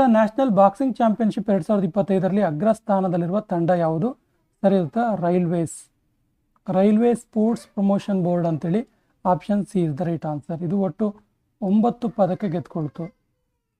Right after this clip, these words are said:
ಒಂಬತ್ತು ಪದಕವನ್ನ ಗೆದ್ಕೊಳ್ತು. ವಿಶ್ವ ಜೂನಿಯರ್ ಚೆಸ್ ಚಾಂಪಿಯನ್‌ಶಿಪ್ ಎರಡ್ ಸಾವಿರದ ಇಪ್ಪತ್ತೈದರ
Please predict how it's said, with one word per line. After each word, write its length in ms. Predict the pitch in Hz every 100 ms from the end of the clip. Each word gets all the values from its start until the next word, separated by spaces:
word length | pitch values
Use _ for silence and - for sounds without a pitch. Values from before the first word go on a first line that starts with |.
| _ _ _ _ _ _ _ _ _ -
ಒಂಬತ್ತು 460 | 208 226 240 240
ಪದಕವನ್ನ 540 | 180 196 185 180 165 190
ಗೆದ್ಕೊಳ್ತು. 640 | 165 - 165 139 - 175 _ _ _ _ _ _ _ _ _ _ - - _ _ _ _ _ _ _ _ _ _ -
ವಿಶ್ವ 280 | 254 - 339 233
ಜೂನಿಯರ್ 360 | 233 285 302 220
ಚೆಸ್ 220 | 254 240
ಚಾಂಪಿಯನ್‌ಶಿಪ್ 580 | 254 233 240 226 240 220
ಎರಡ್ 140 | 196
ಸಾವಿರದ 220 | 233 208
ಇಪ್ಪತ್ತೈದರ 560 | 196 214 - 208 202